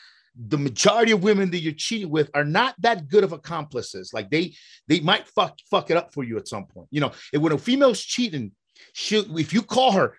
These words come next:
she'll tell the other guy, "Shut the fuck up. Is my husband and my boyfriend on the line? Shut up." The guy be like, "All right, all right."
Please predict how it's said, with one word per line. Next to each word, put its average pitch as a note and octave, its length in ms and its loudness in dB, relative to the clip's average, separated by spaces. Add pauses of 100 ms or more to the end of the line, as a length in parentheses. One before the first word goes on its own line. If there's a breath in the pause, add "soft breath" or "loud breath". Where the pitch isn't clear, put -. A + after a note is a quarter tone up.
she'll F3 240 -2
tell G3 260 0
the E3 120 -4
other D#3 200 -2
guy, C3 320 -2
"Shut - 260 -14
the C#3 80 -16
fuck - 320 -14
up. C3+ 220 -8
Is A2 120 -6
my A2+ 120 -4
husband B2+ 360 -2
and G#2 60 -6
my F#2+ 80 -6
boyfriend C3 380 -8
on G#2 60 -10
the F#2+ 60 -12
line? F#2 200 -14
Shut - 260 -8
up." C3+ 160 -4
The A#2 80 -8
guy A#2 160 -4
be A#2 80 -12
like, D3+ 120 -8
"All F3 120 -10
right, D#3+ 100 -8
all D#3 60 -8
right." C#3+ 120 -10